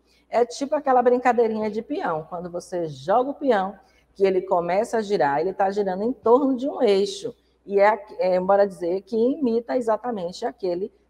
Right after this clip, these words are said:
processo. E vocês percebem também no próprio peão que quando a gente joga, ele vai fazendo um movimentinho assim, não é isso? A Terra também faz esse movimento, mas nós não vamos estudar ele hoje,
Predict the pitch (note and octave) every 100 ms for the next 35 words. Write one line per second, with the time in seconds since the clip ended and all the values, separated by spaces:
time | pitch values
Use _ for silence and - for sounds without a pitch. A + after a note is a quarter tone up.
0 | - G3+ B3+ - F#3 D3+ A#2+ - _ _
1 | _ - G3+ B3 C4+ D4 C4+ - A#3+ A#3+
2 | A3 G3+ G3+ F#3+ F3+ F3 F3 F3 - E3+
3 | F3+ A3+ G#3+ F#3 G3 F3+ F#3 E3+ D#3+ F#3+
4 | G#3 G3 F3+ G#3 G#3 G3 G#3 C4 B3+ F#3+
5 | F#3 G3+ C#4 - _ _ _ _ - F#3+
6 | G3 G3+ G#3+ G#3+ A3+ A#3 G3 G3 G#3 A#3+
7 | - E3 E3 D#3+ F#3 A#3+ A4 C5 _ _
8 | _ E3+ F#3 F#3 G3 F#3 F#3+ F#3 E3 F#3
9 | A3 F3+ F3 F#3 F#3+ E3+ F3 D#3+ D#3+ E3+
10 | D#3+ D#3+ D3+ D3+ D#3+ G3+ E3+ E3+ E3 -
11 | E3+ D#3 E3+ F3 D3+ D#3+ F3